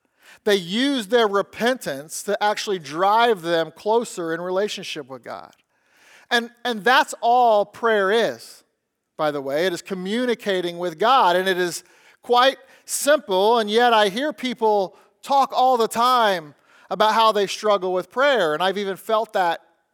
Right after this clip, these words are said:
at times in my life. So let me give you a little prayer tip here as we get into this prayer, because we get to see the biblical pattern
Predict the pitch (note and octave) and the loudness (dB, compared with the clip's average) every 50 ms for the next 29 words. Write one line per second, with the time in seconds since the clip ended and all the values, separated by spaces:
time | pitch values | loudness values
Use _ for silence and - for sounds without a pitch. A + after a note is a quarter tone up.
0 | _ _ F#3 F3+ F3+ - G3 F#3+ F#3 F#3 D#3+ F3 F#3 F3+ F3+ G3 A#3 C4+ B3+ G3 | _ _ -6 -6 -6 -6 -6 -6 -6 -6 -8 -12 -10 -8 -6 -4 -2 0 0 0
1 | E3 C#3+ C3 B2 A#2+ - - _ _ _ _ _ _ _ _ _ _ - - - | 0 -2 -4 -6 -10 -14 -18 _ _ _ _ _ _ _ _ _ _ -20 -4 -2
2 | A#3+ A#3 C#4 E4 E4+ C#4+ - - _ _ _ _ _ - F#3+ G#3+ C4 A#3 B3 A#3+ | 0 2 2 0 0 -4 -6 -8 _ _ _ _ _ -10 -6 -6 -4 -2 0 2
3 | A3 G#3+ G#3+ A3 G#3 G3+ F3 E3 - - - A#3 A#3 A#3 G#3+ F#3+ E3+ D3+ - _ | 2 4 4 2 2 2 2 0 -2 -6 -4 -2 0 2 2 2 0 -2 -4 _
4 | - G#3+ G#3 F#3+ F3 - - G#3 F#3 F3 D#3+ D3+ D3 D3+ D#3+ E3+ D#3+ D3+ D#3+ G3 | -4 -2 -2 -2 -2 -4 -4 -4 -2 -2 -2 -4 -6 -6 -8 -8 -8 -4 -4 -4
5 | G3+ G3 - G3+ G3+ G3+ F3+ F3 E3 D3 - _ - E3 D#3+ C#3+ - - _ C#3+ | -4 -2 -6 -8 -8 -8 -6 -8 -8 -8 -10 _ -18 -14 -14 -14 -14 -14 _ -14
6 | B2+ G#2 C#2+ - _ _ _ _ _ _ _ - - - G#3 A3+ G#3+ G3+ A3+ G3 | -14 -14 -16 -18 _ _ _ _ _ _ _ -20 -16 -8 -6 -6 -4 -4 -4 -4
7 | G#3+ D4+ - F4 D#4 - - E4+ E4+ C4 C#4 G3+ E3 D3 G#3+ B3 B3+ D4 D4 C4 | -4 -4 -2 -2 -4 -2 -2 -2 0 0 0 -2 0 2 2 2 2 2 -4 -2
8 | - A#3 A3+ - - G3 G3+ F#3+ F#3 D#3+ C#3+ C3 C3 D3 F3+ | 0 -2 -2 -2 -2 0 2 2 2 2 0 -4 -10 -14 -20